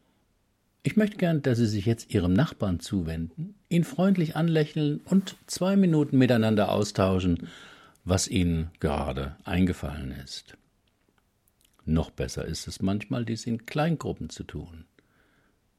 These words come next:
Bitte bilden Sie Dreier- oder Vierergruppen, gern auch mit den Zuhörern in der Reihe vor oder hinter Ihnen, und machen Sie das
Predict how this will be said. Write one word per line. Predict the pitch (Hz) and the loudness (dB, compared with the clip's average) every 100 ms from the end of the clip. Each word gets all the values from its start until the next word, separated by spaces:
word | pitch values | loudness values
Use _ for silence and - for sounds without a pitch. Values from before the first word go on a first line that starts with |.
| _ _ _ | _ _ _
Bitte | 190 190 180 | -2 2 2
bilden | - 160 139 | 4 4 4
Sie | 127 107 | 4 4
Dreier- | 101 156 175 143 | 4 6 4 4
oder | 120 | 2
Vierergruppen, | 104 170 170 151 - 139 131 123 - - | 2 2 0 0 -2 -2 0 0 -2 4
gern | 135 160 | 6 6
auch | 131 | 4
mit | 131 104 | 4 4
den | 90 | 2
Zuhörern | - 110 104 92 98 | 2 4 4 2 0
in | 92 | 0
der | 82 - | -2 -2
Reihe | 80 80 73 | -4 -4 -6
vor | - 113 147 160 | 2 4 6 4
oder | 92 | 2
hinter | 85 113 151 143 | 4 6 4 2
Ihnen, | - 98 101 120 - _ _ _ _ _ _ | 0 2 2 0 -6 _ _ _ _ _ _
und | 127 151 147 - _ - | 4 4 2 -10 _ 0
machen | 98 90 85 | 2 4 2
Sie | 87 | 0
das | 82 82 - | -2 -4 -10